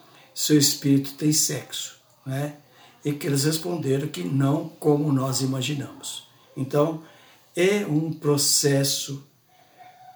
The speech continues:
da sabedoria, eh, incomensurável, né, do nosso Criador, e que no nosso planeta se constitui, né,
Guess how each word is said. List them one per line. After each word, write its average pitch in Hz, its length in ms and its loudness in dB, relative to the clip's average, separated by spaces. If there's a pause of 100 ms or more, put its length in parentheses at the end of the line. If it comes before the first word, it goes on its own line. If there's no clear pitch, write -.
(100)
da 139 280 0
sabedoria, 143 1300 0 (1300)
eh, 127 540 -2 (180)
incomensurável, 147 1300 0
né, 135 160 -2
do 123 180 -6
nosso 131 340 -4
Criador, 131 720 0 (880)
e 156 100 2
que 165 180 -6
no 165 200 2
nosso 143 720 0 (1300)
planeta 139 720 2 (260)
se - 280 -2
constitui, 139 1000 0 (240)
né, 139 360 -2